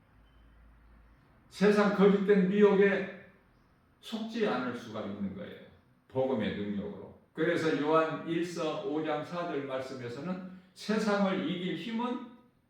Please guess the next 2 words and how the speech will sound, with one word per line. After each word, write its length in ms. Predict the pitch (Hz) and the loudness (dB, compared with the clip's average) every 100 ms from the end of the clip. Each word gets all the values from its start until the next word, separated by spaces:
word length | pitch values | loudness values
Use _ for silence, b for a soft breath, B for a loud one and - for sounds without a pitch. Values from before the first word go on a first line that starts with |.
| _ _ _ _ _ _ _ _ _ | _ _ _ _ _ _ _ _ _
곧 560 | - 196 - - - - _ - | 0 2 2 -2 -10 -20 _ -6
믿음이다. 540 | 131 151 123 98 - | -2 0 0 -2 -6